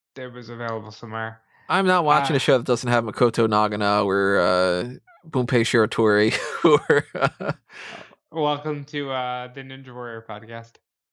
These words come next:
Speaker 2: uh, Shinsuke Nagasaki, I think was one of the other names. Uh, <laughs> I don't know why I'm remembering all of them.
Speaker 1: So, but this is an interesting one, 'cause for the past few months, we've heard some rumors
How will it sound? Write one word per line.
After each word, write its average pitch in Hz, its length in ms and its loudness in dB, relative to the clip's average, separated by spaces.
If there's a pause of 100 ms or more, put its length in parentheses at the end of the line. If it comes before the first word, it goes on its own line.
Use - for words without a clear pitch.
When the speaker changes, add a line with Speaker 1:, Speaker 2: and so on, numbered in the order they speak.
(500)
Speaker 2:
uh, 117 200 -4
Shinsuke 151 960 2
Nagasaki, 147 580 0
I 202 60 -2
think 208 120 -4
was 196 120 -2
one 208 80 2
of 208 40 -2
the 214 60 0
other 214 140 -2
names. 208 520 -2
Uh, 127 400 2 (440)
<laughs> - 400 -18
I 143 160 2
don't 139 100 2
know 135 100 2
why 127 200 4
I'm 127 60 0
remembering 123 460 2
all 120 180 6
of 117 40 2
them. 135 220 0 (640)
Speaker 1:
So, 208 480 -2 (100)
but 175 240 -10
this 226 240 -4
is 262 160 -12
an 208 80 -12
interesting 156 380 -12
one, 110 400 -10 (580)
'cause 151 300 -6
for 185 160 -6
the 175 60 -10
past 233 340 -6
few 254 100 -14
months, 196 240 -14
we've 170 140 -14
heard 156 260 -10
some 143 160 -14
rumors 160 580 -8